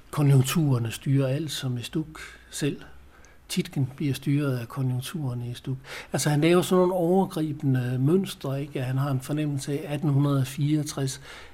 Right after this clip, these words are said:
er det katastrofale historiske vendepunkt i, øh, øh, dansk litteratur, som, øh,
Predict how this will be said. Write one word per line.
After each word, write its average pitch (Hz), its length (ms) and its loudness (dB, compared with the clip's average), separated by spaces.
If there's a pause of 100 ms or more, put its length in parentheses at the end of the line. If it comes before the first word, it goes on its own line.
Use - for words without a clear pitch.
(120)
er 131 260 0 (920)
det 135 100 -4
katastrofale 135 680 0
historiske 131 720 2
vendepunkt 131 640 -2
i, 117 260 -8
øh, 113 680 -10
øh, 127 80 -4 (120)
dansk 127 300 -8
litteratur, 127 680 -6 (400)
som, 151 420 -2 (1300)
øh, 151 120 0